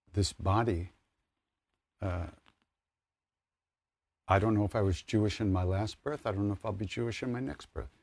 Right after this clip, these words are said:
Because I was born into a Jewish family this time, it wasn't a religious family. Nobody had any belief in God. Nobody had any idea of, of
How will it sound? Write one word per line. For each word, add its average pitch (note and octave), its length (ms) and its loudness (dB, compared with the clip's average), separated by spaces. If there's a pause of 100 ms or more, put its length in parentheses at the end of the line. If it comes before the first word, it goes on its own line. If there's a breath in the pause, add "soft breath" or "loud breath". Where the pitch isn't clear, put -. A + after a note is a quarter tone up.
(280)
Because A2+ 280 0
I B2 60 6
was A2 120 6
born A#2+ 340 4
into A#2 200 4
a G#2 60 6
Jewish A2 340 4
family G#2 340 2
this A2+ 300 -4
time, F#2+ 360 -6 (1160)
it B2+ 60 0
wasn't C3+ 300 4
a A#2+ 40 6
religious G#2+ 440 4
family. A2+ 380 2
Nobody B2+ 320 2
had G#2+ 160 0
any G2+ 160 2
belief F#2 420 -2
in F2 140 -4
God. F2+ 340 -6 (920)
Nobody A2+ 260 0
had G#2+ 240 -2
any F#2 160 0
idea F2 400 -2
of, E2 140 -6 (720)
of F2 260 -2